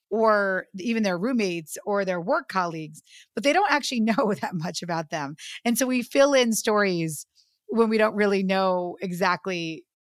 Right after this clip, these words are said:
we think we know about them. And that's what I realized when I looked at Seth about, like, who was his dentist growing up, who bought his clothes growing up,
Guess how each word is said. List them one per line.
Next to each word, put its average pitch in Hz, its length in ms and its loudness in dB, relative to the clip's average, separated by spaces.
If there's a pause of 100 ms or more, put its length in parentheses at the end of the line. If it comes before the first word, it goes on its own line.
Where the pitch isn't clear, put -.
(440)
we 220 140 4
think 392 280 0
we 226 140 0
know 175 160 2
about 147 300 -2
them. - 300 -6 (320)
And 233 100 4
that's 294 200 4
what 269 80 2
I 240 60 6
realized 202 440 2
when 208 100 2
I 208 60 4
looked 254 220 -2
at 226 120 -6
Seth 196 320 0
about, 196 280 0
like, 190 200 2
who 220 100 4
was 220 180 4
his 254 140 -4
dentist 311 440 0
growing 180 320 2
up, 151 220 -2 (480)
who 277 180 6
bought 269 200 8
his 294 120 -2
clothes 311 380 4
growing 190 380 0
up, 165 240 -2